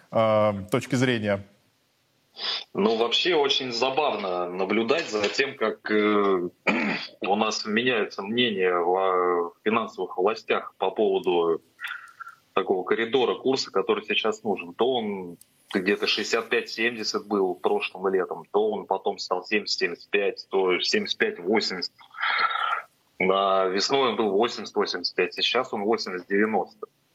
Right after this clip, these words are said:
Speaker 2: То есть тенденция у нас идёт к тому, что, э, такими темпами мы перед выборами президента увидим там курс какой-нибудь девяносто-сто, который нам будет идеален.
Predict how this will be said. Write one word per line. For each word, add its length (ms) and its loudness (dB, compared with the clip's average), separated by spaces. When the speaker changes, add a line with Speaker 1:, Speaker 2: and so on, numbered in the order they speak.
Speaker 2:
То 100 2
есть 500 -2
тенденция 560 0
у 80 -2
нас 240 0
идёт 260 0
к 60 -16
тому, 320 0
что, 1300 2
э, 140 -20
такими 340 -4
темпами 520 -2
мы 420 2
перед 280 2
выборами 500 0
президента 640 0
увидим 360 0
там 200 -2
курс 260 -2
какой-нибудь 380 -4
девяносто-сто, 840 0
который 380 0
нам 160 -2
будет 200 0
идеален. 540 0